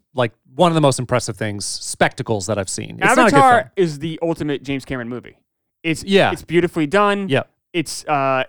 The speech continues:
Speaker 2: and it's just the characters are the worst. It's,
Speaker 1: Yeah.
Speaker 2: like, horrible. It's almost like it's, the characters are so poorly
Speaker 1: Very
Speaker 2: developed.
Speaker 1: one-dimensional, right.
Speaker 2: And it
Speaker 1: Absolutely.
Speaker 2: destroys the entire movie.
Speaker 1: It
Speaker 2: It,
Speaker 1: does.
Speaker 2: it makes the movie completely meaningless. And James Cameron, we'll, we'll talk more about James Cameron, I think, with other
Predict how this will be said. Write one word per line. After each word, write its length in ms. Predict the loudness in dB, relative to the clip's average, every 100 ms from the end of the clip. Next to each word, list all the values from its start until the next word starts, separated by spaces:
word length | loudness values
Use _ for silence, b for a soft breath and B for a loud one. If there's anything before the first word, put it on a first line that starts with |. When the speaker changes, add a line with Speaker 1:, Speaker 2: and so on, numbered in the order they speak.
| -4
Speaker 2:
and 140 | -4
it's 220 | -4 -6
just 140 | -10 -10
the 60 | -6
characters 560 | -2 0 0 -2 -2
are 120 | -4 -6
the 200 | -6 -4
worst. 520 | -2 -2 -2 -8 -16 _ 0
It's, 80 | 2
Speaker 1:
Yeah. 60 |
Speaker 2:
like, 180 | 2 -2 -8
horrible. 420 | 2 4 4 0
It's 100 | -2
almost 240 | -2 -2
like 180 | -2 -4
it's, 240 | -6 -8 -10 _ -12
the 100 | -4
characters 340 | 0 0 -2
are 40 | -6
so 240 | -4 -4 -4 -18 _
poorly 180 | 2 6
Speaker 1:
Very 120 | 8
Speaker 2:
developed. 80 | 8 6 6
Speaker 1:
one-dimensional, 680 | 6 4 2 4 6 6 4
right. 300 | 2 2 -4 -4
Speaker 2:
And 100 | -2
it 60 | 0
Speaker 1:
Absolutely. 300 | 0 2 4 6
Speaker 2:
destroys 60 | 4
the 100 | 0
entire 380 | -2 2 2 4
movie. 320 | 0 -2 -8 -6
Speaker 1:
It 100 | -2
Speaker 2:
It, 20 |
Speaker 1:
does. 200 | -2 -2
Speaker 2:
it 100 | -2
makes 160 | 0 -2
the 60 |
movie 220 | -4 -4 -4
completely 400 | -8 -8 -8 -6
meaningless. 420 | -6 -6 -8 -12 b b b
And 220 | -2 -2 -2 _ _ -18 -4
James 260 | 2 2
Cameron, 260 | 4 2 2
we'll, 160 | -2 -4
we'll 180 | -4 0
talk 180 | 0 2
more 100 | 2
about 100 | 2
James 160 | 0 0
Cameron, 360 | 0 0 0
I 140 | -2 -2
think, 160 | -4
with 100 | -4 0
other 360 | 2 2 0